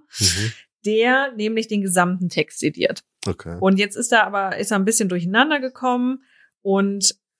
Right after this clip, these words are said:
Speaker 2: der erste Teil, den zi-, die ediert er aus Fassung A und den zweiten Teil ediert er nach Fassung C. Also da geht ein bisschen was durcheinander, aber das ist jetzt erstmal, ich finde das ganz nett, so zu erwähnen. Aber an sich für den Inhalt ist das nicht so wichtig. Und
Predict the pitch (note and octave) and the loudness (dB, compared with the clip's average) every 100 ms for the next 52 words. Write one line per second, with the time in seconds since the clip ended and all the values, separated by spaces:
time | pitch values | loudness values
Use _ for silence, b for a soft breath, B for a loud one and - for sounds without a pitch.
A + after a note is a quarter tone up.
0 | _ _ - F#3+ F#3 B3 C#4 B3 B3 - | _ _ 0 2 4 2 2 -6 -10 -4
1 | A3 G#3+ G#3+ G#3 F#3+ F#3 F#3 E3 G3 - | -2 0 -2 -2 0 0 -2 2 2 2
2 | F#3+ - F#3 G3 G#3+ F#3+ E3+ - F#3 - | -4 -4 -4 -2 2 2 2 -2 -2 -2
3 | F3 - F3+ G3 A#3+ C4+ D4+ - F#3+ F#3+ | -4 -4 0 2 2 -2 -8 -4 0 2
4 | F#3+ F#3+ F#3+ G3 F#3+ F3+ F3+ F3 - F#3 | 2 2 2 0 -6 0 2 0 -2 -4
5 | E3 F3 F3+ E3+ D#3+ - E3 D#3+ D#3 - | 0 0 0 0 -2 0 0 0 -4 -4
6 | - A#3+ C4 F#3 E3+ E3 - F3 D#3+ E3 | 2 4 4 0 -4 -6 0 0 2 0
7 | - - D#3 - D#3+ G#3 A#3 F3+ E3 E3 | 0 -2 -6 -6 -2 2 2 0 -2 -4
8 | - - E3 - D#3 D#3 D3+ B B B | -2 -2 -2 -4 -2 2 2 B B B
9 | - - A3 F3+ - D#3 - G3 G#3 - | -6 0 2 0 -2 -6 0 0 0 -6
10 | E3+ E3 D#3+ G3 B3 C4+ C4+ _ _ _ | -4 -6 -4 0 0 0 -6 _ _ _
11 | _ _ _ _ - F#3+ F3 F3+ A3 G3 | _ _ _ _ -2 2 2 2 -4 -2
12 | F3 E3+ G3 F#3 F3 - D#3+ D#3+ - D#3 | -4 -2 0 0 0 -2 -2 -6 -4 0
13 | D#3+ - - B B B B _ G3+ G3+ | 0 -2 -10 B B B B _ 0 2
14 | G3+ - | 2 -6